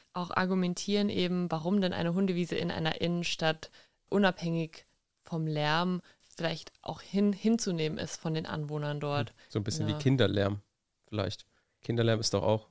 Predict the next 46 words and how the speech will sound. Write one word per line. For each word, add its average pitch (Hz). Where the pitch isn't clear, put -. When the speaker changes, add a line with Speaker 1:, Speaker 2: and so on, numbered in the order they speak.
Speaker 2:
oder 110
in 107
Wohnungen 113
ist 104
es -
doch -
auch 104
zumutbar, 107
dass 107
mal 98
Kinder 110
schreien 107
und 101
sowas, 104
da -
kann 101
man, 101
glaub 104
ich, -
keinen 107
Mietmangel 104
nachweisen -
oder 101
so. 101
Speaker 1:
Ja. -
Speaker 2:
Naja, 113
Speaker 1:
Ja. 175
Speaker 2:
irgendein 131
gefährliches 110
Speaker 1:
<laughs> -
Speaker 2:
Halbwissen, 107
Speaker 1:
Also 208
ja, 233
Speaker 2:
also -
Speaker 1:
klar, 233
Gründe 226
des 185
Tierschutzes 214
sind, 180
wurden 185
Speaker 2:
Mhm. -
Speaker 1:
auch 233
vom 214
Gericht 190
angeführt. 180
Ähm, 165